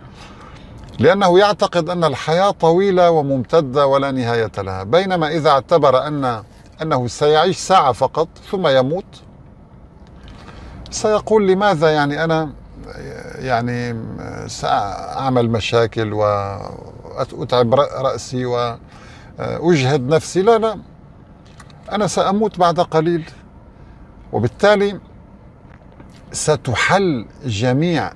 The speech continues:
المشاكل في حياتك بمجرد أنك طبقت هذه النصيحة النبوية: "كن في الدنيا كأنك غريب أو عابر سبيل". الشيء الثاني أيها الأحبة،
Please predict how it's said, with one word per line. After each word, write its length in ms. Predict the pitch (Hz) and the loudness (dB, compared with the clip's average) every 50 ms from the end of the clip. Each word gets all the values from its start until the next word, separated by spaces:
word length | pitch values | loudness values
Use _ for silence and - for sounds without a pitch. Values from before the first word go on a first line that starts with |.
| - - 135 | -6 -4 -2
المشاكل 840 | 135 131 123 120 123 110 - - 151 156 151 135 - - 110 92 85 82 - - - - - - - - - - - - - - | -2 -2 -2 -2 -2 -2 0 2 2 2 2 2 -2 -6 -6 -6 -8 -14 -18 -20 -20 -20 -20 -20 -20 -20 -20 -20 -20 -20 -20 -16
في 240 | - - 180 190 | -8 0 2 2
حياتك 600 | - - 156 170 180 185 190 190 185 - 190 190 - - - - - - - - - - | 2 2 4 4 6 6 6 4 4 2 0 0 0 -4 -20 -18 -18 -18 -18 -20 -18 -14
بمجرد 720 | 107 120 135 131 131 127 117 160 175 160 147 160 151 117 - | -10 -6 -4 -4 -2 0 2 2 2 4 4 0 0 0 -2
أنك 340 | 151 151 151 139 127 - 110 | -6 -4 -4 -4 -4 -6 -8
طبقت 640 | 104 - 117 101 95 107 139 143 - - - - | -8 -6 -6 -6 -4 -4 -6 -6 -6 -12 -8 -2
هذه 300 | 120 131 120 98 104 107 | -2 -2 0 0 -2 -4
النصيحة 460 | 107 104 107 101 - - 113 98 104 | -2 -4 -4 -6 -4 -6 -6 -4 -4
النبوية: 540 | 104 104 104 98 98 95 92 95 92 92 90 - - - - - - - - - - - - - - - - - - - - - - | -6 -4 -4 -2 -2 -2 -2 -2 -4 -8 -10 -12 -20 -20 -20 -20 -20 -20 -20 -20 -20 -20 -20 -20 -20 -20 -20 -20 -20 -20 -20 -8 0
"كن 240 | - 156 151 139 | 2 2 2 2
في 180 | 117 - - 120 | 0 -2 -2 -2
الدنيا 560 | 107 95 92 92 139 147 139 127 123 113 107 | -2 -2 -2 -2 0 0 2 2 2 2 2
كأنك 580 | 98 - - 123 131 131 131 127 123 113 - - | 0 0 -2 0 0 0 -2 0 -2 -2 0 0
غريب 720 | 113 107 104 110 110 110 135 147 160 190 175 147 117 107 - - - - - - - - - - 160 | 0 0 2 0 0 2 2 2 2 0 0 -2 -6 -8 -10 -12 -14 -20 -20 -20 -20 -16 -6 0 2
أو 120 | 151 131 | 4 4
عابر 380 | 123 127 131 120 113 110 104 98 | 6 4 4 2 0 -2 -4 -4
سبيل". 360 | - - 101 90 92 90 85 - - - - - - - _ - - - - - - - - - - - - - - - - - - - - - - - - - - | -6 -8 -8 -8 -8 -10 -12 -14 -20 -20 -20 -20 -20 -20 _ -20 -20 -20 -20 -20 -20 -20 -20 -20 -20 -20 -20 -20 -20 -20 -20 -20 -20 -20 -20 -20 -20 -20 -20 -16 -10
الشيء 300 | - - - - 196 190 | -6 -2 2 4 4 4
الثاني 460 | 175 - - - 190 185 180 165 143 | 4 0 -2 2 2 2 2 2 0
أيها 240 | 143 151 151 139 123 | -2 0 0 2 2
الأحبة، 520 | 123 120 104 98 - - 101 92 95 95 | 2 2 0 -2 -4 -6 -8 -6 -8 -8